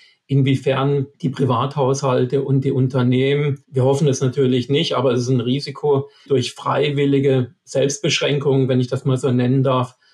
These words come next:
auf diese Krise reagieren. Also ob sie sich besonders stark noch zusätzlich mit dem Konsum oder den Investitionen zurückhalten. Also ich persönlich glaube es eher nicht so sehr, gerade vor dem Hintergrund, dass diese Mehrwertsteuersenkung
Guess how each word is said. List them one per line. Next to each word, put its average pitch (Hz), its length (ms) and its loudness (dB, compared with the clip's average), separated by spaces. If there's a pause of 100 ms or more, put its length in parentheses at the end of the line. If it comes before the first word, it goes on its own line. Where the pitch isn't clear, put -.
(120)
auf 123 200 -4
diese 127 360 -2
Krise 127 480 -4
reagieren. 120 580 -4
Also 127 240 -6
ob - 140 -4
sie 143 100 -4
sich 135 500 -2
besonders 147 500 2
stark 143 360 -2
noch 135 140 0
zusätzlich 143 640 0
mit 139 100 2
dem 131 80 2
Konsum 135 540 0
oder 127 200 0
den 127 160 0
Investitionen 123 760 -2
zurückhalten. 127 680 -10
Also 135 160 -6
ich 143 120 -2
persönlich 151 440 2
glaube 143 220 0
es 139 120 -6
eher 143 200 0
nicht 143 420 0
so 139 140 2
sehr, 143 440 0 (840)
gerade 143 320 0
vor 139 140 -2
dem 135 160 4
Hintergrund, 143 800 0
dass 127 100 -4
diese 135 200 0
Mehrwertsteuersenkung 139 1300 0